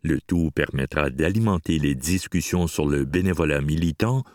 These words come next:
au sein d'un organisme communautaire queer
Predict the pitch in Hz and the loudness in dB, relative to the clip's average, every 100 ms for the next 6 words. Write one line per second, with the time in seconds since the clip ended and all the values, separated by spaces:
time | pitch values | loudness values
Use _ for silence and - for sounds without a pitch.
0 | _ 104 107 - 143 135 107 101 98 78 | _ -2 -2 0 0 2 2 2 -2 0
1 | 80 78 80 - 71 - 113 113 92 78 | 0 2 0 0 -4 0 0 2 2 0
2 | - 67 - - 85 90 | -2 -4 -4 -2 2 2